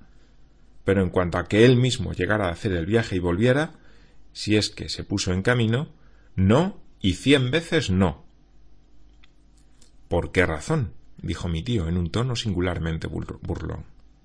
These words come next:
"Porque todas las teorías de la ciencia demuestran ge-, que semejante empresa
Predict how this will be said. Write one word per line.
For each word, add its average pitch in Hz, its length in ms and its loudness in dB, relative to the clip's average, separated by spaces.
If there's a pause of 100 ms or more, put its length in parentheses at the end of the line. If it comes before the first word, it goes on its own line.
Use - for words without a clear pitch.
(680)
"Porque 95 240 2
todas 85 300 0
las 98 180 0
teorías 95 360 0
de 101 80 0
la 107 120 0
ciencia 139 400 0
demuestran 113 460 -2
ge-, 110 200 -8
que - 120 -2
semejante 90 640 0
empresa 110 600 -4